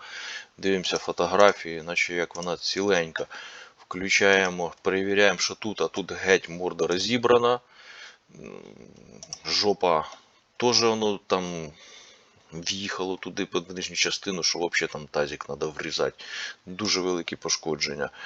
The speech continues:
Е, тут ми бачимо, ну, ціленьку, красивеньку машину, більш-менш, за яку можна пробувати ще і грати. Слідуюче. Це я знайшов буквально на одній сторінці. Я, в-, ці всі машини рядом, ось буквально в-,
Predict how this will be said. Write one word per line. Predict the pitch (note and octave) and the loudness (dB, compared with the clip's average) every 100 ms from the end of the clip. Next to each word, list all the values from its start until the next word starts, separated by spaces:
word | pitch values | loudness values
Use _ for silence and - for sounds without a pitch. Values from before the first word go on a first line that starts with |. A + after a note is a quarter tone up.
| - - - - - | -14 -14 -16 -16 -8
Е, | D#2 C#2+ C#2 - | -4 -2 -4 -6
тут | - A2+ F#2+ | -4 -2 0
ми | F2 | 4
бачимо, | F2 G2+ G2 F2+ E2+ D#2 C#2 | 10 10 8 0 -2 -6 -8
ну, | D#2+ D#2+ C2+ - - - | -8 -10 -12 -20 -20 -14
ціленьку, | - - D#2 G2+ - - | -6 2 4 4 2 -6
красивеньку | D2+ - C#2 E2+ F2+ - | -6 -4 0 0 -2 -8
машину, | C#2 - F#2 F2 D2+ C2 - | -2 0 0 -2 -8 -12 -10
більш-менш, | D2 - - D#2 D#2 - - | -4 -4 -2 -2 2 2 2
за | - | -6
яку | C2+ - | -12 -12
можна | E2 D#2 C#2 | -6 -4 -4
пробувати | C2+ E2 D#2 D#2 D2 | -4 -6 -4 -2 -2
ще | - - | -2 -4
і | |
грати. | - - - - - - - - - - | -6 -4 -4 -6 -10 -8 -6 -4 -6 -4
Слідуюче. | - - - G2 G#2+ F2 E2 E2+ | -2 0 0 2 2 2 2 2
Це | - B2 | 6 6
я | A#2 B2+ A2 | 6 4 2
знайшов | G2 F#2+ A#2 | 0 0 -2
буквально | G2+ F#2+ G#2 G#2 F2+ | -2 0 4 6 4
на | F2 | 0
одній | E2+ G2 G2+ | -2 -2 -6
сторінці. | - F#2+ G#2+ G#2+ - | -2 -2 -2 -4 -4
Я, | - | -4
в-, | F2 - | -2 -4
ці | - - | 0 2
всі | A2+ - | 4 2
машини | G2 F#2+ G2+ G2 | 4 2 2 4
рядом, | G#2 G#2+ G2+ E2+ | 8 8 6 -6
ось | - | -10
буквально | D2+ D#2+ - F2+ | -12 -8 -2 0
в-, | D#2+ | -2